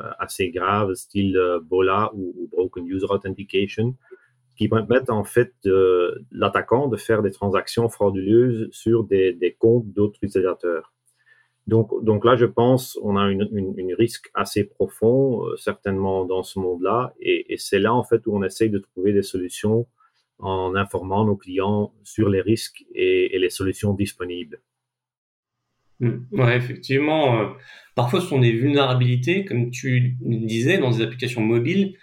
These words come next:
Speaker 2: qu'on considère qui sont, entre guillemets, cachées. Elles sont cachées parce qu'elles n'ont pas pour vocation d'être utilisées en direct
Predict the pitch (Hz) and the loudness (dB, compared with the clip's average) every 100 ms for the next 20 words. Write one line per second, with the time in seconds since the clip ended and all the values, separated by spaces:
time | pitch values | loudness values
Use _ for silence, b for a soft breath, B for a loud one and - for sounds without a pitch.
0 | B B - 123 131 127 131 131 170 170 | B B -18 -4 0 0 2 2 2 0
1 | 131 127 151 147 - - 127 123 - - | -8 -4 -4 -4 -8 -6 0 0 -2 -12
2 | _ - 131 127 - 175 - 120 123 135 | _ -4 0 0 0 0 -2 -4 -4 -4
3 | - 180 196 117 - 143 143 - - 107 | -2 -2 -2 -4 0 0 0 -4 -8 -8
4 | 117 135 135 127 117 110 135 131 127 160 | -4 0 0 0 -4 0 0 2 0 0
5 | 135 123 - 120 139 113 107 120 131 143 | -2 -2 -4 0 2 0 0 0 2 0